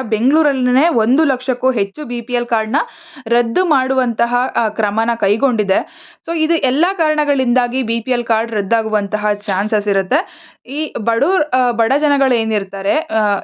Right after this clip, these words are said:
ಬಡತನ ರೇಖೆಗಿಂತ ಕ-, ಕೆಳಗೆ ಇರುವಂತಹ ಜನಗಳು, ಇವ್ರಿಗೆ ಯಾವುದೇ ರೀತಿಯಾದಂತಹ ಎಫೆಕ್ಟ್ ಇದರಿಂದ ಆಗೋದಿಲ್ಲ. ಹಾಗೆ ನಿಮ್ಮ ಮನೆಯಲ್ಲಿ ಫೋರ್ ವೀಲರ್ ವೆಹಿಕಲ್ ಇದೆ ಅಂತ ಅಂದ್ರೆ ಕೂಡ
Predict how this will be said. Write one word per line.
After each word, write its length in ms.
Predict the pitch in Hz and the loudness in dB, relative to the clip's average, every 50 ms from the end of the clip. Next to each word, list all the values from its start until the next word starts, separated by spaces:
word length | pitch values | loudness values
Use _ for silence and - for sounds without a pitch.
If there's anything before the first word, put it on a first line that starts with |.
| - - | -8 -8
ಬಡತನ 340 | 202 214 214 233 240 285 277 262 | -6 -4 -4 -2 0 2 2 2
ರೇಖೆಗಿಂತ 460 | 247 233 220 233 214 220 214 208 220 220 214 214 _ _ _ _ _ _ - | 2 0 0 -2 -4 -2 -4 0 -2 -2 -2 -4 _ _ _ _ _ _ -6
ಕ-, 260 | 220 208 202 202 196 | -4 -2 0 -2 -2
ಕೆಳಗೆ 440 | 202 - 233 226 254 302 302 330 302 | -2 -2 -2 0 0 0 0 0 -2
ಇರುವಂತಹ 480 | 269 262 233 214 202 185 208 208 208 | 0 0 -2 -2 -2 -4 -4 -2 -2
ಜನಗಳು, 560 | 202 196 196 190 185 180 185 180 214 370 453 - - - - 254 - - | -2 -2 -2 -6 -4 -2 0 0 0 0 -2 -4 -14 -20 -20 -20 -12 -4
ಇವ್ರಿಗೆ 420 | 262 311 359 403 403 381 403 370 | -2 0 2 2 2 2 2 2
ಯಾವುದೇ 380 | 294 247 233 240 269 285 311 311 | 2 2 2 0 0 2 2 2
ರೀತಿಯಾದಂತಹ 760 | 277 262 254 - 247 240 233 214 226 220 214 233 226 240 247 247 247 - | 2 0 -2 0 0 0 0 0 0 -2 0 0 0 0 0 -2 -2 -2
ಎಫೆಕ್ಟ್ 380 | 208 202 196 202 233 233 233 233 | -4 -4 0 -2 -2 -2 -2 -4
ಇದರಿಂದ 300 | 214 185 208 202 202 208 | -2 -2 0 0 2 0
ಆಗೋದಿಲ್ಲ. 580 | 214 190 185 196 196 214 208 190 202 190 190 202 | 0 0 0 0 0 0 0 0 0 0 2 0
ಹಾಗೆ 400 | 233 269 247 254 226 226 277 311 | 0 0 0 -2 -2 0 0 0
ನಿಮ್ಮ 200 | 311 302 285 277 | 0 2 2 2
ಮನೆಯಲ್ಲಿ 440 | 277 262 269 269 269 302 233 - - _ _ _ _ _ _ _ _ | 2 4 4 4 2 2 0 -2 -8 _ _ _ _ _ _ _ _
ಫೋರ್ 280 | - 294 311 349 370 330 | 2 2 4 2 2 0
ವೀಲರ್ 320 | 339 320 294 311 311 302 | 0 2 2 2 0 2
ವೆಹಿಕಲ್ 440 | 262 262 262 254 262 262 254 254 - - | 0 0 0 0 0 0 0 0 -2 -4
ಇದೆ 200 | 220 190 226 233 | -2 0 2 2
ಅಂತ 260 | 226 214 208 196 208 | 2 0 -2 -2 -2
ಅಂದ್ರೆ 300 | 196 196 190 190 190 190 | -2 -2 0 -2 -2 -2
ಕೂಡ 220 | 185 190 185 185 | -4 -6 -2 -2